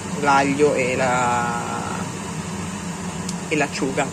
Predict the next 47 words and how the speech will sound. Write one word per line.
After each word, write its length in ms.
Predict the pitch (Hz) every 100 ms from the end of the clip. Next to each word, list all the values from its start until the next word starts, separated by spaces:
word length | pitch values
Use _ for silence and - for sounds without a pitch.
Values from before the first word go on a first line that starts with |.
| - 165
Invece 280 | 160 160
ho 40 | 180
fatto 240 | 156 143
il 60 | 151
contrario, 500 | 156 156 131 135 139
ora 100 | 147
farò 240 | 147 156
bollire 360 | 151 147 143 135
le 80 | 139
orecchiette, 520 | 147 180 190 - 220
un 400 | 208 - 165 160
po' 100 | 156
meno, 400 | 139 131 139 156
diciamo, 440 | 147 - 131 139
di 100 | 139
quello 160 | 147 139
che 80 | 147
devono 240 | 143 165
andare, 420 | 208 196 180 196 214 - - - - - - - - -
e 100 | 240
poi 160 | 185
le 100 | 165
butti-, 280 | 156 160 160 -
le 100 | 160
butterò 380 | 165 - 156 147
qui. 260 | 147 139 170 - - - -
Nella 160 | 160
padella, 580 | 160 220 180 190 202 202 -
come 180 | 160 160
vedete, 320 | 160 180 170
sono 260 | 151 156 151
le 100 | 151
ore-, 220 | 147 151
le 320 | 156 156 151
cime 200 | 147 160
di 80 | 160
rapa 200 | 180 175
già 140 | 156 135
cotte, 360 | 135 - - 226 269 -
che 80 | 151
avevo 140 | 143
fatto 180 | 143 143
andare 200 | 139 139
in 60 |
padella 320 | 143 135 131 151
con 140 | 156
l'aglio, 440 | 143 139 147 226